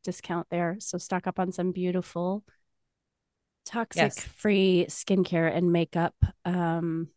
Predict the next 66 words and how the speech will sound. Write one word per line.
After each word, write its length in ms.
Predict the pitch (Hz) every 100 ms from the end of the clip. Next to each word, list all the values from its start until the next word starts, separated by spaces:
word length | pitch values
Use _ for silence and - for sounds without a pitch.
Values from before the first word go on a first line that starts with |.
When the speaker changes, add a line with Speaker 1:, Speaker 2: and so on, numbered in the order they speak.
| _
Speaker 1:
I 60 | 190
Speaker 2:
I 20 |
Speaker 1:
had 80 | 233
Speaker 2:
did 60 |
Speaker 1:
to 60 | 339
Speaker 2:
this 140 | 302 -
Speaker 1:
put 60 |
Speaker 2:
last 340 | 185 233 - 180
year. 260 | 143 135 - -
I, 280 | 165 170 190
I 20 |
put, 220 | 202 190
Speaker 1:
Yeah. 60 | 185
Speaker 2:
I 60 |
filled 280 | 190 202 196
my, 380 | 190 165 160 147 - _ _ -
my 340 | 156 147 147 147
sisters 520 | - 185 185 214 208
and 100 | 180
my 140 | 160 147
mom's, 400 | 139 139 151 -
everybody 480 | 156 165 170 156
got 300 | 147 143 139
a 40 | 147
charcoal 360 | - 147 - 170
bar. 260 | 180 175 -
Have 200 | 185 185
you 80 |
tried 240 | 208 240 220
the 80 | 190
French 340 | 170 160 -
clay 240 | - 151
soap? 380 | 156 - 190 202 - _ _ _ _ _ _ _ _ _ -
Speaker 1:
Isn't 220 | 247 285
Speaker 2:
The 80 | 330
Speaker 1:
that 80 |
Speaker 2:
green 240 | 302 208 196
Speaker 1:
new? 60 |
Speaker 2:
French 260 | 240 170 175
clay? 300 | - 175 - -
It's 180 | 180 226
Speaker 1:
Is 100 | 240
it 40 |
Speaker 2:
pretty 200 | 190 190
Speaker 1:
new? 60 | 202
Speaker 2:
new. 320 | 143 147 160 _ _
Speaker 1:
Yeah, 260 | 202 190 175
like, 240 | 175 - - _ _ _ 180
in 80 | 170
the 60 |
last 240 | 165 160 -
sixty 280 | 170 -
days. 200 | 165 165
I 100 | - 175
Speaker 2:
It's, 140 | 180
Speaker 1:
haven't. 380 | 175 165 135 -
Speaker 2:
no, 120 | 202
no, 80 | 185
no. 180 | 175 151
It's, 240 | 151 151 -
Speaker 1:
Good. 140 | 170
Speaker 2:
it's 120 | 190
been 180 | - 208
there 160 | 185 170
long. 140 | 160
It's 240 | - 180